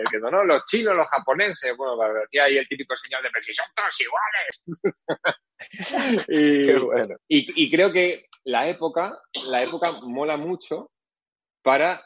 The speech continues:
Speaker 1: Apocalipsis Zombie porque creo que hay unas armas muy buenas para pilear. O sea, el, la pelea cuerpo a cuerpo en, en esa época, eh, creo que era muy buena porque hay mucha katana, mucho cuchillo corto para
Speaker 2: Pero
Speaker 1: meter
Speaker 2: vamos,
Speaker 1: por
Speaker 2: era,
Speaker 1: barrilla.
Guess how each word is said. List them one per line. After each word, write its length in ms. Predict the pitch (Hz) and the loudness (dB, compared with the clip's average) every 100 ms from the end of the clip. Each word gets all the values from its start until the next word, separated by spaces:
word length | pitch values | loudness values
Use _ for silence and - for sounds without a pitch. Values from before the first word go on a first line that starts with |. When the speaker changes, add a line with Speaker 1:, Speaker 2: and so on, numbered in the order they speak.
| _ | _
Speaker 1:
Apocalipsis 680 | - 104 113 113 120 - 113 | -14 -10 -4 -4 -4 -8 -8
Zombie 260 | 143 160 156 | -6 -6 -4
porque 280 | 127 117 107 | -4 -4 -2
creo 220 | 135 143 | -2 0
que 60 | 143 | 0
hay 220 | 139 127 _ | 0 -4 _
unas 320 | 135 139 131 120 117 _ _ | -8 -4 -6 -6 -8 _ _
armas 420 | 131 127 110 98 | 0 2 -2 -6
muy 260 | 110 117 139 | -4 0 0
buenas 380 | 120 139 147 - | 2 0 -2 -2
para 280 | 120 107 98 _ | 0 0 -2 _
pilear. 540 | - 117 98 92 87 85 - _ _ | -4 -4 -2 -4 -4 -6 -14 _ _
O 20 | |
sea, 240 | - 107 95 | 2 2 2
el, 200 | 110 110 - | -2 0 0
la 200 | 117 110 | 2 4
pelea 220 | 123 143 | 4 4
cuerpo 300 | 160 156 151 | 2 2 -2
a 60 | 123 | 0
cuerpo 380 | 117 98 95 90 | -2 -2 -6 -6
en, 380 | 98 98 95 95 | -6 -8 -10 -10
en 220 | 87 95 | -8 -8
esa 260 | 107 120 110 | -4 -2 -2
época, 420 | 117 127 160 - _ _ _ - _ _ _ | -2 0 0 -2 _ _ _ -20 _ _ _
eh, 240 | 98 95 | -2 -2
creo 140 | - 117 | 0 2
que 80 | 135 | 2
era 80 | |
muy 140 | 131 123 | 2 2
buena 280 | 120 139 123 | 2 0 -2
porque 220 | 110 107 | -2 0
hay 60 | 110 | 0
mucha 320 | 120 120 117 | -2 -2 -2
katana, 520 | 95 - 131 123 120 - _ _ | -2 2 2 2 -2 -8 _ _
mucho 320 | - 131 147 113 | -4 0 0 0
cuchillo 500 | 127 - 127 117 98 | -4 -2 0 0 2
corto 600 | 131 120 104 120 101 - _ _ | 2 2 2 -2 -2 -10 _ _
para 220 | - 110 107 | 0 2 4
Speaker 2:
Pero 160 | 110 | 2
Speaker 1:
meter 60 | 113 | 6
Speaker 2:
vamos, 220 | 143 123 | 6 6
Speaker 1:
por 80 | 120 | 6
Speaker 2:
era, 140 | 131 139 | 8 8
Speaker 1:
barrilla. 480 | 143 135 120 120 | 6 4 2 0